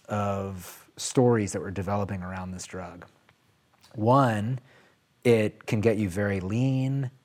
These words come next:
and it helps with sleep. Others, it started to be used in the capacity for date rape, but that is a story unto itself.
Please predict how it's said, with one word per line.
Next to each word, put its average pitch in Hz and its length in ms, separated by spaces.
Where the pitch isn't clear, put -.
and 95 440
it 98 120
helps - 340
with 90 100
sleep. 127 540
Others, 120 380
it 98 60
started 110 200
to 104 60
be 104 80
used 104 420
in 80 80
the 95 60
capacity 107 500
for 98 220
date 110 200
rape, 90 220
but 101 240
that 135 260
is 127 100
a 117 60
story 117 240
unto 104 140
itself. 107 440